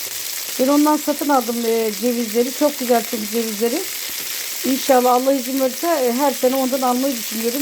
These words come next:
Çünkü gerçekten lezzeti çok güzel. Hani bazen hani ceviz oluyor da lezzet olmaz ama. Ama onların lezzeti çok güzel.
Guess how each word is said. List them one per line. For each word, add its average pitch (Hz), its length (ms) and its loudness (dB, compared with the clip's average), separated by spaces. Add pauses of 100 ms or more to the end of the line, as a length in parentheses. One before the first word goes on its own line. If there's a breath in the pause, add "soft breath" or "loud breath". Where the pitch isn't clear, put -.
Çünkü 269 200 -2
gerçekten 269 520 2
lezzeti 247 360 0
çok 220 180 -4
güzel. 165 240 -6 (640)
Hani 254 220 2
bazen 302 360 4
hani 294 280 2
ceviz 294 280 -2
oluyor 302 260 0
da 294 40 6
lezzet 285 380 0
olmaz 302 300 2
ama. 180 240 0 (720)
Ama 277 160 4
onların 302 360 4
lezzeti 277 340 -2
çok 285 180 -2
güzel. 269 240 2